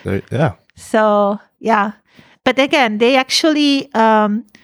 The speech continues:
Speaker 2: from the standpoint of structural materials, they were the innovators because nobody was doing any of these before they incorporated back in two thousand seven.
Speaker 1: Mm-hmm.
Speaker 2: Uh, but it's interesting to me that they won a prize in Europe.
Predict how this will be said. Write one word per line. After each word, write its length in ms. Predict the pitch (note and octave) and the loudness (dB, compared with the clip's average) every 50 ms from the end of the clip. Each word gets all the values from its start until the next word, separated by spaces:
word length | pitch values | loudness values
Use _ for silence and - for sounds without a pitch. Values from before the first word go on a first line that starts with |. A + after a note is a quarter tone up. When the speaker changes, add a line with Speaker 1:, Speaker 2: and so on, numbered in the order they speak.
| _ _ _ _ - | _ _ _ _ -4
Speaker 2:
from 180 | - C4 A#3 A#3 | -4 -2 0 -2
the 80 | A3+ | -4
standpoint 500 | - - - D4+ D#4 D4+ - E4+ D#4+ D#4 | -4 -2 -4 -4 -4 0 0 0 0 0
of 80 | C4 B3 | 0 -4
structural 480 | - - - B3 A#3 - - - C#4 B3+ | -4 -4 -4 -4 -4 -4 -4 -4 -4 -2
materials, 640 | A3+ A3 G#3 - - B3 A#3 G#3+ G#3 G#3 G#3 - - | -2 -2 -4 -2 0 0 2 2 0 0 -2 -4 -2
they 100 | - A#3 | -4 -2
were 240 | G#3+ A#3 A3 G#3 G3 | 0 0 0 -2 -2
the 340 | G3+ G3+ G3+ G3+ G3 F#3+ - | -2 -2 0 0 0 0 0
innovators 840 | - B3+ B3 A#3+ A3 F#3+ G#3+ A3 G#3 - - F#3+ F3+ G3 G3 - - | -2 -2 0 0 0 0 0 0 0 -2 -4 -8 -8 -8 -10 -12 -10
because 560 | - G#3 G#3 - - G#3 G3+ G3 G3+ G#3+ - | -10 -10 -8 -2 0 0 2 2 0 -2 0
nobody 360 | G#3+ G#3+ A3 C4 C4 C4+ B3+ B3+ | 0 0 2 2 2 2 2 2
was 300 | A#3+ A3+ A3 G#3 - - | 2 2 2 0 -2 -2
doing 300 | - A3 G#3+ G#3 G3+ G3 | 0 0 0 0 0 -2
any 240 | - A3 G#3+ A#3 C4 C4 | -2 -2 -2 0 -2 -4
of 100 | A3 - | -6 -6
these 340 | - G#3 G#3 G3 G#3 - - | -6 -4 -4 -4 -4 -6 -8
before 680 | - - G#3+ - - G#3+ G3+ G3+ G3 G3 G3 G3 F#3+ F#3+ - | -8 -8 -8 -6 -2 0 2 2 2 2 2 0 -2 0 0
they 180 | G#3 G#3+ G#3+ | 0 2 2
incorporated 720 | G#3+ G#3 - A3+ A#3+ A#3+ - A#3+ G#3+ G#3 G3 G3 - F#3+ F#3 | 0 0 0 0 -2 0 0 0 0 0 0 0 -2 -4 -4
back 220 | - G3 G3 - | -2 -4 -4 -2
in 80 | G#3 F#3+ | -6 -6
two 100 | - G3 | -6 -4
thousand 360 | - F#3 G3 - - F#3 F#3 | -4 -4 -4 -4 -6 -8 -8
seven. 460 | - - B3 A#3 G#3 G3 F#3 G3+ G#3+ - - - - - - - | -2 0 0 0 0 0 -2 -4 -4 -8 -14 -20 -20 -20 -20 -16
Speaker 1:
Mm-hmm. 200 | - F#2 F#2 F#2+ F#2 | -14 -12 -10 -6 -4
Speaker 2:
Uh, 220 | G#3 G#3 G3+ G#3 | -2 0 0 -2
but 420 | G#3 G#3 - C4 C4 B3 A3 G#3 - | -2 -2 0 0 2 2 2 0 0
it's 160 | A#3 A#3 - | -4 -4 -2
interesting 480 | - C#4 C#4 - - - - - A3 G#3 - - | -4 -4 -2 -2 -2 -2 -2 -4 -4 -4 -2 -2
to 80 | A3 | -2
me 240 | G#3+ C#4 D#4 D#4 C4+ | -2 0 -2 -4 -2
that 240 | - A3 G3 _ - | -2 -2 -4 _ -2
they 140 | G#3+ G#3 G3+ | -2 -2 -2
won 340 | G3 G#3+ G#3+ A3+ A3 G#3 G#3 | -2 -2 0 2 2 2 0
a 60 | G3+ | -2
prize 680 | G3+ - - A#3+ A3 G#3 G3 G3 G3 A3 - - - - - | -4 -4 -2 0 2 2 2 2 0 -2 -4 -6 -14 -14 -10
in 260 | - G3 G#3 G3 G3+ | -6 -4 -4 -4 -4
Europe. 480 | F#3+ C4 C4 - - - - _ - - | -4 -4 -4 -4 -8 -10 -12 _ -20 -20